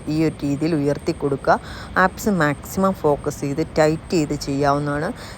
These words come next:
നിങ്ങളുടെ മാക്സിമം റെപ്സ് നിങ്ങൾക്ക് അടിക്കാവുന്നതാണ്. അല്ലാത്തവരെ സംബന്ധിച്ചാണെങ്കിൽ ഒരു പതിനഞ്ചെണ്ണം വെച്ചിട്ട് മൂന്ന് സെറ്റായിട്ട് നിങ്ങൾക്ക് കൂട്ടത്തിൽ ചെയ്ത് കൊടുക്കാവുന്നതാണ്. ഏഹ്, കുറച്ച് ഹെവി ആയിട്ടുള്ള വർക്കൗട്ടാണ് എങ്കിൽ തന്നെയും റിസൾട്ട് വളരെ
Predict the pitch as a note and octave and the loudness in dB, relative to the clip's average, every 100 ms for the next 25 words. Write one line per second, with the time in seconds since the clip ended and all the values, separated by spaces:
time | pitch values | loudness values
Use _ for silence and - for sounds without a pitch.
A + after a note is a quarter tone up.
0 | - G#3+ A3 A#3+ A#3 F3 D3 - E3+ E3+ | -2 2 6 6 6 4 2 0 0 4
1 | D3 C#3 - F3 D3 - - E3 D#3+ D3 | 2 0 -2 -2 -2 -6 -8 -2 0 2
2 | F#3 - C#3+ C#3 D3 D3+ D#3 C#3+ C#3 C#3 | 0 0 -4 0 2 2 2 0 0 -4
3 | - C#3+ C#3+ C#3 D3+ E3 E3+ E3+ E3 - | -6 -2 -2 0 2 2 2 -2 0 2
4 | F3 F#3+ E3+ E3 D3 C#3+ D3 D3+ D3+ D3+ | 4 4 2 0 0 0 0 0 0 -2
5 | C#3+ E3 D#3 D3 D#3 D3+ C#3+ C#3+ C#3+ D#3+ | -2 -2 -2 -2 -2 0 0 2 2 0
6 | D3 C#3+ C#3 E3 D3 C#3 C#3 D#3+ - D3+ | -2 -2 -4 -4 -2 -2 0 0 0 -2
7 | C#3+ C#3+ C#3 D3 C#3 C#3+ C#3 C#3 F#3+ - | 0 -2 0 2 0 2 0 0 -2 -6
8 | - - - - C#3+ D3+ - G3 G3+ - | -14 -14 -14 -6 -2 -2 2 2 2 2
9 | C4 B3 G3 E3 D#3+ E3+ E3+ E3 D#3+ D3+ | 2 2 2 4 6 6 6 4 4 4
10 | C3+ - D#3+ E3 E3 F#3 D#3 D#3+ - D#3 | 2 0 2 4 4 2 0 -2 -2 -2
11 | D#3 E3+ D#3 C#3 D3+ D#3+ E3 G3+ - - | 0 0 0 0 2 2 4 2 0 -4
12 | D3 D3 D#3 | 0 2 4